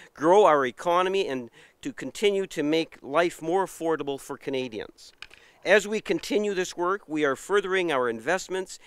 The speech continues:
in the modern and reliable infrastructure that builds healthy and strong communities, which is why today I am proud to announce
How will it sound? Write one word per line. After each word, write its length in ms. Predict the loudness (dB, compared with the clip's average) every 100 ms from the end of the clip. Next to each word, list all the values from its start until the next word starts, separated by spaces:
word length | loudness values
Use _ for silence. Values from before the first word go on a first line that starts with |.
| -18
in 300 | -2 0 0
the 40 | -2
modern 500 | 2 4 4 2 0
and 180 | -4 -8
reliable 580 | -4 0 0 -2 -6 -4
infrastructure 760 | -6 -6 -8 -4 -4 -4 -10 -10 -16 -6
that 180 | -6
builds 300 | 0 -2 -2
healthy 520 | 0 0 0 -6 -12 -14 -14
and 160 | -8 -8
strong 440 | -6 -4 -2 -4
communities, 880 | -6 -8 -4 -4 -4 -6 -18 -20 -20 _ _ -20 _
which 300 | -4 -2 -4
is 200 | -6 -6
why 320 | 0 2 2
today 440 | 0 -2 0 0 0
I 140 | -2
am 120 | -2
proud 380 | 0 2 4 2
to 120 | -4
announce 400 | -2 0 0 -4